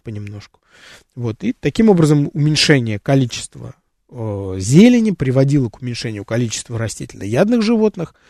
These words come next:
соответственно, уменьшалось и количество хищных животных, потому что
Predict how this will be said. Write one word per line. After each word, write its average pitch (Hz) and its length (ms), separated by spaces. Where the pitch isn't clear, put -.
соответственно, 156 680
уменьшалось 147 520
и 127 40
количество 147 640
хищных 156 440
животных, 98 480
потому 113 340
что - 240